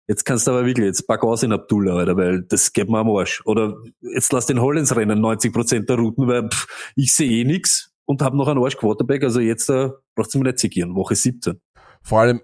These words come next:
Speaker 1: Wahnsinn.
Speaker 2: Davante Adams hat doch klar in einem Instagram-Post gesagt, er
Speaker 1: Ja.
Speaker 2: war der Grund, warum ich zu den Raiders gegangen bin. Also er
Speaker 1: Stimmt.
Speaker 2: ist nicht hingegangen,
Speaker 1: Stimmt.
Speaker 2: weil, äh,
Speaker 1: Stimmt.
Speaker 2: das ist halt schon scheiße.
Speaker 1: Stimmt.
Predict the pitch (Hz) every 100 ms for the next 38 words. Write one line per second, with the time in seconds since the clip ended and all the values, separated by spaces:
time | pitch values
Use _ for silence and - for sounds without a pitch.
0 | - 98 98 117 131 131 127 127 117 -
1 | 110 110 135 120 123 120 123 107 110 -
2 | 117 - - 123 135 120 120 131 104 101
3 | - 101 107 98 - 82 80 71 - -
4 | 117 127 143 165 151 165 156 135 151 -
5 | 131 127 113 113 110 95 101 - 104 110
6 | 104 104 - 101 80 85 - 101 80